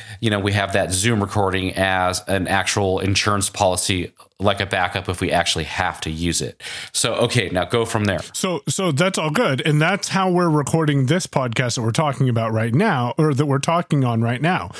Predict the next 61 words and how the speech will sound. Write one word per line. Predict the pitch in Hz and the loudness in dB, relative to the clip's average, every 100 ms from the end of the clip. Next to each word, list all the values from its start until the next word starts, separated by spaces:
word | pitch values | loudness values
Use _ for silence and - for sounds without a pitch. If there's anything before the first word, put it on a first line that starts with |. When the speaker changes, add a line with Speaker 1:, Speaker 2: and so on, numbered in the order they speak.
| - - - | -8 -6 -4
Speaker 2:
So | 226 | -2
I | |
can | 240 233 | 2 2
do | 214 | 2
things | 226 175 | 2 0
like | 160 185 | 0 -2
this, | 151 - - - - | -2 -4 -6 -8 -4
and | 131 | 0
I | 147 | 2
can | 165 | 2
move | 165 180 160 | 2 2 2
my | 160 151 147 147 156 | 2 2 0 0 0
audio | 156 156 151 143 | 0 2 0 2
over | 135 131 | 0 0
here, | 135 208 131 90 101 _ - - | 2 2 0 -4 -10 _ -20 -2
and | 131 147 | 0 2
I | 156 | 2
can | - 151 143 139 | 0 0 2 2
do | 131 190 165 | 2 0 0
different | 175 - 170 | 0 0 0
things | 170 160 131 | 2 2 2
with | 143 127 | 2 2
Marty | 147 208 214 151 | 2 2 2 2
if | 135 | 2
I | 139 | 2
wanted | 139 135 135 123 | 2 2 0 0
to, | 135 120 135 - - - | 0 0 0 -2 -12 -2
and | 139 | 2
you | 147 | 4
guys | 151 143 | 2 2
will | |
hear | 131 196 185 | 2 2 4
him | 170 160 151 | 2 2 2
in | 160 143 | 2 2
a | |
minute | 147 247 214 156 151 | 4 2 2 0 0
in | 170 | 0
a | 165 | 2
different | 185 185 170 | 0 0 0
place | 180 165 - | 0 0 2
than | 151 | 2
where | 147 | 2
he | 143 | 4
originally | 160 220 160 123 | 2 2 2 2
was. | 104 98 - | 0 -2 -2
Don't | - 160 | -2 0
worry, | 98 - | -4 -2
I'll | 120 | -2
fix | 139 127 | -2 -2
it | 120 | -2
in | 113 | 0
your | 107 | 0
headphones. | 117 104 101 - - - - | -2 -4 -8 -8 -8 -8 -2
But | 202 185 185 | 0 0 0
with | 220 247 - | 0 0 0
our | 185 185 | 2 2
Zoom | 147 139 262 269 240 | 2 0 0 2 2
calls | - 214 208 185 | 2 0 2 2
on | 156 135 | 2 0
Tuesdays, | 294 311 214 170 139 127 | 0 0 2 0 0 0
though, | 131 123 | 0 0